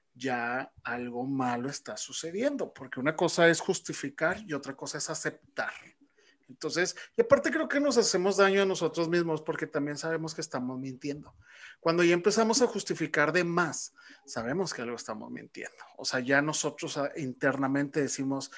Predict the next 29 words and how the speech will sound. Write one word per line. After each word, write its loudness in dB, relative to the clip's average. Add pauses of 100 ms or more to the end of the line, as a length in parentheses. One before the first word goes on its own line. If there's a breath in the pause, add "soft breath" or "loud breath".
(240 loud breath)
ya 4
ni 4
nos 2
sentimos 2
bien, 2
o -20
sea, -6
ya -2
no -4
está -8
chido, -2
ese, -4
o -8
sea, -2 (360 loud breath)
esa 6
ilusión, 4 (120)
esa -4
fantasía, -2 (400 loud breath)
ya -6
se -4
convierte 0
en 4
una 4
hueva, 0 (600 loud breath)
con -12
todo 0
el -2
respeto, -4
¿ah? -4